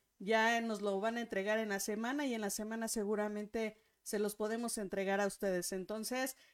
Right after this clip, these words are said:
pues la verdad es que esto es una gran sorpresa. Muchísimas gracias a nuestros amigos de, de Vector que, que están haciendo esto posible. También, por supuesto, a nuestros amigos de M Dual,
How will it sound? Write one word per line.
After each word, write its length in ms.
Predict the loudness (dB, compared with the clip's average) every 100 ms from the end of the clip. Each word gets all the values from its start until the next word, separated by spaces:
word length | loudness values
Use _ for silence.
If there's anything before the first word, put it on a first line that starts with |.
| _
pues 140 | 2
la 80 | 6
verdad 200 | 8 6
es 80 | 2
que 100 | -2
esto 180 | -4 -2
es 100 | -2
una 140 | 0
gran 240 | 0 0 0
sorpresa. 480 | 0 2 2 2
Muchísimas 500 | 0 -2 -4 -2 -2
gracias 380 | 0 0 0 -2
a 60 | -2
nuestros 340 | -2 -2 -2
amigos 460 | -2 0 2 2 2
de, 260 | 2 2 -2 _ _ -2
de 200 | 2 4
Vector 560 | 4 2 4 4 4 0
que, 380 | 2 2 2 0
que 160 | -2
están 260 | 0 -2 -2
haciendo 520 | -2 -2 -2 2 4
esto 340 | 4 0 -4
posible. 580 | -2 -2 0 0 0 -4 -6 _ _ _
También, 580 | 2 4 4 4 4 4
por 160 | 2 0
supuesto, 480 | 0 2 2 4 0
a 20 |
nuestros 400 | -2 -2 -2 -2
amigos 480 | -2 0 2 2 2
de 300 | 2 2 0
M 220 | -2 0
Dual, 420 | 2 4 4 2